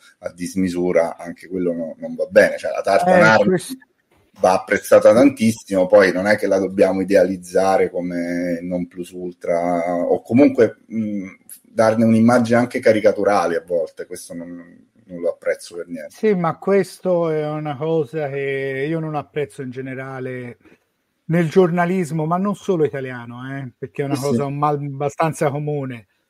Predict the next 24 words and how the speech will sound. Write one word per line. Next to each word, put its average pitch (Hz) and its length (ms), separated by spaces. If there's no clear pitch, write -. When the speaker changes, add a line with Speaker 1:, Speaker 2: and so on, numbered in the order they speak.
Speaker 2:
che 180 200
te 214 180
devi 175 240
sempre 180 480
raccontare 165 640
una 160 180
storia 180 400
e 156 40
deve 143 220
essere 135 320
sempre 147 440
la 135 120
storia 135 520
più 131 160
bella 123 440
del 113 180
mondo. 110 400
Invece 139 320
dovresti 117 300
Speaker 1:
Sì. - 180
Speaker 2:
documentare 147 880
quello 131 280
che 143 160
c'è 135 380